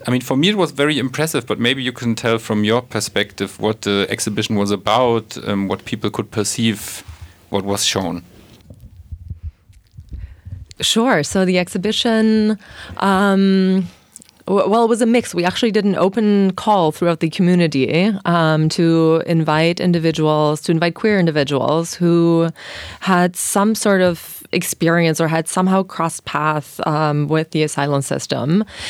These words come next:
Speaker 2: And we had asked them to, yeah, co-create these utopias with us, to speak about, like, okay, what, either, like, what would need to change about the system, or what is my critique about the system?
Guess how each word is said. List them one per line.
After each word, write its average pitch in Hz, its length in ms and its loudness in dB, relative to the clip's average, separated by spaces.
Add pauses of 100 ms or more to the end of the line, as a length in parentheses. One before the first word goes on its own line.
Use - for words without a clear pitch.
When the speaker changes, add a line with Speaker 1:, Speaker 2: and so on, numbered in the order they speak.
(200)
Speaker 2:
And 156 720 2
we 160 460 4
had 156 460 0 (600)
asked 202 320 2
them 151 380 2
to, 165 840 4
yeah, 170 160 2
co-create 180 1000 2
these 160 960 2 (960)
utopias 165 1080 0
with 165 280 0
us, - 440 -4
to 156 520 2
speak 190 360 -2
about, 156 760 2
like, 143 240 0
okay, 156 220 0
what, 165 840 -2
either, 190 280 0
like, 175 160 2
what 202 160 2
would 196 120 0
need 214 180 0
to 170 60 -6
change 170 300 2
about 156 240 0
the 151 80 -4
system, 139 480 -2
or 147 140 2
what 180 160 2
is 196 140 0
my 190 80 0
critique 165 500 -2
about 139 320 0
the 151 100 -2
system? 135 600 0